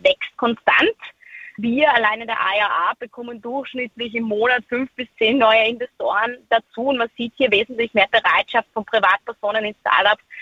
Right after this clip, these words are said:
zu investieren, was nicht zuletzt durch die zwei großen Unicorns, GoStudent und Bitpanda, getrieben worden ist und auch durch die mediale Aufmerksamkeit auf das Startup-Thema.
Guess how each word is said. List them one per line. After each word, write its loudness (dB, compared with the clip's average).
zu -6
investieren, 0
was 0
nicht -6
zuletzt 0
durch -6
die -2
zwei 2
großen -2
Unicorns, 0
GoStudent -6
und -10
Bitpanda, -2
getrieben 2
worden 2
ist -8
und 0
auch 2
durch -10
die -8
mediale 2
Aufmerksamkeit -2
auf -6
das -14
Startup-Thema. -2